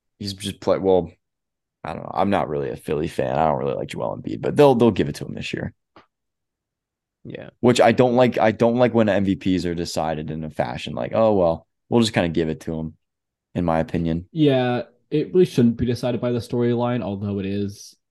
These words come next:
Speaker 1: Yeah.
Speaker 3: Um, but he's deserved one over the last three years, like, at least one. And again,
Speaker 1: Yeah.
Speaker 3: that's not how it works, but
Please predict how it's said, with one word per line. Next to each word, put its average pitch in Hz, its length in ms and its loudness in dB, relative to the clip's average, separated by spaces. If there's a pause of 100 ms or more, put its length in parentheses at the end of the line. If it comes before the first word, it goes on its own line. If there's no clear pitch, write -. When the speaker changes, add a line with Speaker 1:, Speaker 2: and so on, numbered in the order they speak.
(280)
Speaker 1:
Yeah. 85 280 2
Speaker 3:
Um, 90 580 -4 (920)
but 147 160 4
he's 156 260 4
deserved 104 460 0
one 104 360 -2
over 101 160 -6
the 107 80 -6
last 104 540 -4
three 110 180 0
years, 107 360 -2
like, 101 200 -8
at - 200 -2
least 95 300 -10
one. 110 400 2
And 123 140 2
again, - 320 -6
Speaker 1:
Yeah. - 140 2
Speaker 3:
that's 64 80 2
not 95 100 -2
how - 60 -4
it 50 60 -8
works, - 240 -14
but - 220 -6